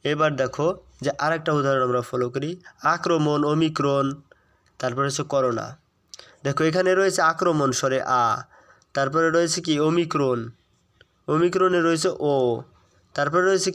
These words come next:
কি করোনা, করোনার থেকে রয়েছে ক। এবার দেখো এই সিকোয়েন্সটা আমাদের মিলে যায়, তার কারণ কি স্বরে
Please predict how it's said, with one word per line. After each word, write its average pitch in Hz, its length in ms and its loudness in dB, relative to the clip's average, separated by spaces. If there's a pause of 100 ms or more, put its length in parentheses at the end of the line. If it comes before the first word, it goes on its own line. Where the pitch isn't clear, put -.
কি 156 120 0 (180)
করোনা, 151 340 2 (240)
করোনার 156 420 0
থেকে 151 180 -2
রয়েছে 156 280 -2 (140)
ক। - 20 -4 (480)
এবার 151 220 0
দেখো 120 200 -10
এই 156 140 -2
সিকোয়েন্সটা 165 560 -4 (100)
আমাদের 143 340 -2 (420)
মিলে 151 340 0
যায়, 110 200 -10
তার 143 120 -2 (160)
কারণ 165 220 0
কি 135 180 -6 (440)
স্বরে 180 300 2